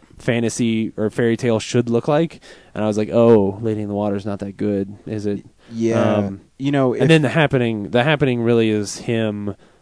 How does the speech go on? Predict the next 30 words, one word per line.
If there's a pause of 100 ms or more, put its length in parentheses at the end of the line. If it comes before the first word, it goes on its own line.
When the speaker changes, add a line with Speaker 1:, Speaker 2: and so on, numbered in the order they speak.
(240)
Speaker 1:
just
phoning
it
in.
Like,
he,
he
has
said
in
some
interviews
when
that
movie
came
out,
he
said,
like,
"Oh,
well,
I
was
trying
to
make
a
B
movie."